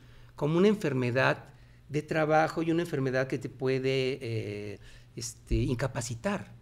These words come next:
como si el estrés fuera... Pero treinta años después, México se estaba adelantando en todo.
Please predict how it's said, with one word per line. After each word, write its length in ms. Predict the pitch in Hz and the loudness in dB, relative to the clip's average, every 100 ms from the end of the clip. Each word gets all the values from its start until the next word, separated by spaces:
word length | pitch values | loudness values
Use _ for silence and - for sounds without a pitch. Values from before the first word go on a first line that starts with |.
| - - - | -20 -20 -4
como 160 | 143 143 | -2 2
si 120 | 143 | 2
el 80 | 131 | 2
estrés 380 | 113 170 196 | 4 4 4
fuera... 340 | 170 147 135 113 - - - | 0 2 2 0 -10 -18 -8
Pero 140 | 240 - | -8 0
treinta 380 | 330 381 370 349 | 6 6 8 10
años 220 | 370 240 | 10 8
después, 500 | 208 - 277 311 208 | 6 4 0 0 2
México 380 | 269 302 294 240 | 2 2 2 0
se 80 | 214 | -2
estaba 300 | - 233 240 | -2 -4 2
adelantando 600 | 226 190 185 196 214 202 | 4 4 2 2 4 4
en 120 | 196 | 2
todo. 400 | 208 208 165 | 0 -2 -2